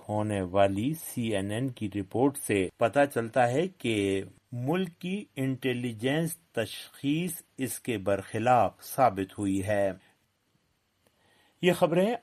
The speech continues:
آپ ریڈیو تہران اسلامی جمہوریہ ایران سے سماعت فرما رہے ہیں۔ امریکی صدر ٹرمپ نے اعتراف کر لیا ہے کہ ایران کے جوابی حملوں میں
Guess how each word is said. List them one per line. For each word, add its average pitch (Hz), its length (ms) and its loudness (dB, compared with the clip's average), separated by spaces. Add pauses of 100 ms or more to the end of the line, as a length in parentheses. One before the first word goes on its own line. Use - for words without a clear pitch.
آپ 139 260 6
ریڈیو 139 360 4
تہران 127 580 2 (180)
اسلامی 151 640 2
جمہوریہ 110 640 0
ایران 127 420 0
سے 110 240 -2
سماعت 120 520 0
فرما 120 360 4
رہے 98 260 0
ہیں۔ 104 340 -2 (1400)
امریکی 180 480 0
صدر 190 420 4
ٹرمپ 185 480 0
نے 143 280 2
اعتراف 127 460 4
کر 120 140 0
لیا 117 320 0
ہے 165 200 -2
کہ 143 380 0 (100)
ایران 120 520 -2
کے 113 280 -2
جوابی 104 760 0 (180)
حملوں 110 380 -2
میں 120 260 -2